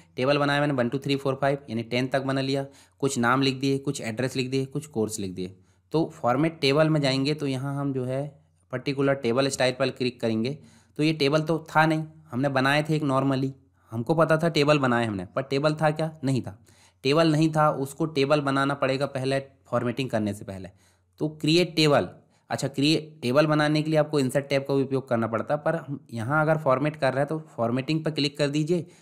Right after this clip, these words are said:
डायरेक्ट आपको कंप्लीट टेबल जो सिलेक्ट है उसकी यहाँ फॉ-, क्या आ गई है, सिलेक्शन आ चुकी है, आ गई। फिर से क्लिक करें, देखिए सिलेक्ट है, सिलेक्ट कर लिए। उसके बाद आपको कहाँ जाना है, कोई भी स्टाइल पर क्लिक करिए।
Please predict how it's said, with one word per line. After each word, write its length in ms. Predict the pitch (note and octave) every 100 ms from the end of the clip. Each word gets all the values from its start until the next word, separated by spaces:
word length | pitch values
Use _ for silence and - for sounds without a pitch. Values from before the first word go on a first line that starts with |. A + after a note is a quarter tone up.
| _ -
डायरेक्ट 400 | A2+ C3+ D#3 D3+
आपको 340 | C#3+ C#3+ D3+ D3+
कंप्लीट 460 | B2+ B2 D3+ D#3
टेबल 280 | C#3 C#3 C#3+
जो 100 | C#3+
सिलेक्ट 400 | - B2+ C3 -
है 160 | G2+ F#2+ _ -
उसकी 340 | B2+ - D3+
यहाँ 200 | C#3 C#3
फॉ-, 260 | C#3 B2 A2 -
क्या 200 | - C3+
आ 80 | B2+
गई 180 | C3+
है, 140 | C3+ C#3+
सिलेक्शन 520 | - A#2 A#2 C#3 C#3+
आ 180 | B2 A2+
चुकी 320 | - - G2+
है, 120 | G2+
आ 120 | A#2+
गई। 160 | D#3+ E3 - - _ _ _ _
फिर 100 | C#3
से 100 | C3
क्लिक 260 | A#2 G#2+ G2+
करें, 180 | F2+ F2+ -
देखिए 240 | A2+ G2+ G2
सिलेक्ट 340 | C3+ D3+ -
है, 160 | E3+ -
सिलेक्ट 280 | - C3+ -
कर 80 | D#3
लिए। 300 | D#3+ F#3+ - - _ _
उसके 220 | A#2+ - C#3+
बाद 100 | C#3
आपको 240 | C#3 D3
कहाँ 200 | C#3+ C#3+
जाना 220 | C#3+ C#3+
है, 80 | D3
कोई 280 | D3+ C#3 D#3+
भी 140 | D#3 D#3
स्टाइल 260 | D3 C3
पर 140 | C3 A#2+
क्लिक 260 | G#2+ G2
करिए। 260 | G2 F2+